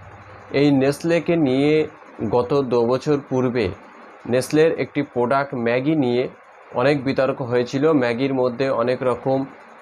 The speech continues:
ভাইরাস বা পোকা মাকড় পাওয়া যাচ্ছিল, এমন একটি, আহ, ঘটনা ঘটেছিল এবং সেটা নিয়ে অনেক বিতর্ক হয়েছিল ভারতীয় মার্কেটে। কিন্তু আজকে একটি খবর, আহ, প্রকাশ হয়েছে, যে খবরটি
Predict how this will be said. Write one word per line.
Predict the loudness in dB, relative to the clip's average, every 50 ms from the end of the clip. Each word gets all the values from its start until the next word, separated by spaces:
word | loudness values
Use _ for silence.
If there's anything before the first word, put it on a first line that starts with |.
| -12 -8 -4
ভাইরাস | -2 0 2 2 2 2 2 2 0
বা | 0 2 2 2 2 2 0 -4 -14 -20 _ _ _ _ -6
পোকা | -4 -4 -2 0 0 0 2 0 -2 -4 -6 -10 -16 -8 -4 -4 -2 0
মাকড় | 0 0 0 0 -2 -4 -2
পাওয়া | 0 0 0 2 2
যাচ্ছিল, | 0 0 -2 -2 -2 0
এমন | 0 0 0 2 2 2
একটি, | 0 0 -2 -2 -2 0 0 -2 -4 -8 -18 -20 -20 -14 -8 -4
আহ, | -2 0 0 0 0 0 0 0 0 0 -2 -4 -6 -8 -10 -12 -12 -10 -8 -6 -4 -4 -4
ঘটনা | -4 -4 -4 -2 -2 0 0
ঘটেছিল | 0 0 0 0 0 0 0 0 0
এবং | 0 0 -2
সেটা | -4 -6 -4 -2 -2
নিয়ে | 0 2 2 2
অনেক | 2 2 0 0 0 0 0
বিতর্ক | -2 -2 0 0 -2 -2 -2
হয়েছিল | -2 0 0 0 0 0 0 0 0
ভারতীয় | 0 0 0 -2 0 0 2 2 2 2 0 -4 -10 -20 -20 -20 -16 -6 -2
মার্কেটে। | -2 0 0 0 -2 -4 -6 -6 -10 -12 -14 -18 -20 -20 -20 -20 -8 -4
কিন্তু | 0 0 0 0 0 0 2 4 4 4 4 2 0 -2 -4
আজকে | -4 -4 -6 -6 -4 0 2 2 2
একটি | 2 2 0 -2 0 2 4 4 4 4 2 0 -6 -18 -20 -20 -18 -16 -14
খবর, | -6 -4 -2 0 2 2 2 2 2
আহ, | -2 -6 -8 -4 -2 0 0 0
প্রকাশ | -2 -4 -4 -2 -2 -2 -2 0
হয়েছে, | -2 -2 -2 0 0 0 0
যে | 0 0 0 -2 -2
খবরটি | -4 -6 -4 -2 -2 -2 -2 -2 -2 0 0 0